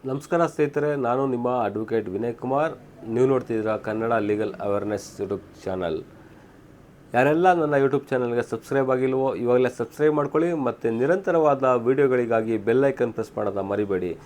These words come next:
ಹಾಗೆ ಯಾರೆಲ್ಲ ವಿಡಿಯೋಗಳನ್ನ ನೋಡ್ತಿದ್ದೀರೋ, ಯಾರೆಲ್ಲ ಕಾನೂನಿನ ಬಗ್ಗೆ ಅರಿವು ಮತ್ತು ಜ್ಞಾನವನ್ನ ಪಡ್ಕೊಳ್ತಿದ್ದೀರೋ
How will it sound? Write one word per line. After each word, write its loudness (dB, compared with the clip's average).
ಹಾಗೆ 6
ಯಾರೆಲ್ಲ 4
ವಿಡಿಯೋಗಳನ್ನ 2
ನೋಡ್ತಿದ್ದೀರೋ, 0
ಯಾರೆಲ್ಲ 4
ಕಾನೂನಿನ 2
ಬಗ್ಗೆ 0
ಅರಿವು 2
ಮತ್ತು -2
ಜ್ಞಾನವನ್ನ 4
ಪಡ್ಕೊಳ್ತಿದ್ದೀರೋ 0